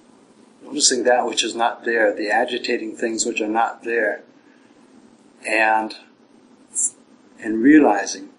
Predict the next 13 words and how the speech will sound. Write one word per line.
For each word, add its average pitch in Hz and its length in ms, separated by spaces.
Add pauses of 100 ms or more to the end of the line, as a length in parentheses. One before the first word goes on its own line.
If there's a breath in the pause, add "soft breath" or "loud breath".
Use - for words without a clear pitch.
(400)
paying 135 240
attention 127 400
to 107 60
how 113 140
pleasant 117 460
that 95 200
is. - 360 (1500)
So, 110 580 (1500 loud breath)
this - 180
is 117 180
very 127 480
applicable 104 460
to 101 460